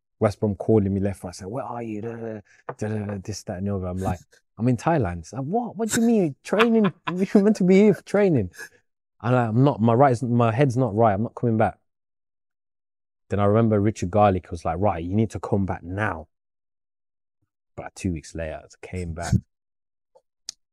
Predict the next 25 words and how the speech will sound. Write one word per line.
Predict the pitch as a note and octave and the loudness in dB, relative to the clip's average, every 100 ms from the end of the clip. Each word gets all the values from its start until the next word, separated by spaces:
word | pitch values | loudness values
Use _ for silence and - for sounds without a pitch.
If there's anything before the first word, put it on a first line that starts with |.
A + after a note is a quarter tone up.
| - | -18
Manager | F2 E2+ D2 D#2 | -12 -12 -12 -14
didn't | D#2 D#2 | -14 -14
really | E2 D2 - | -14 -16 -16
care | E2+ D2+ C#2+ _ - | -14 -12 -14 _ -20
at | - | -20
the | |
time. | - D2+ D2+ D2+ | -20 -16 -16 -18
He's | D2+ | -20
just | - - | -20 -20
like, | D#2+ D#2 D#2 _ _ _ _ _ | -18 -18 -20 _ _ _ _ _
"We | G2+ | -4
understand | F#2+ F2+ - F2+ | -4 -4 -6 -8
your | |
situation. | E2+ F2+ - E2+ - E2 | -8 -14 -12 -12 -12 -14
And | E2+ F#2 | -12 -12
if | - | -8
I | |
was | F2+ F#2 F2 | -8 -6 -8
you, | F2 E2 _ _ _ _ - | -10 -10 _ _ _ _ -18
get | E2 | -14
the | F2+ | -12
most | F2 - | -12 -10
money | F2+ F2 E2+ | -10 -8 -10
you | |
can." | - F2+ E2 E2 E2 | -12 -14 -14 -14 -16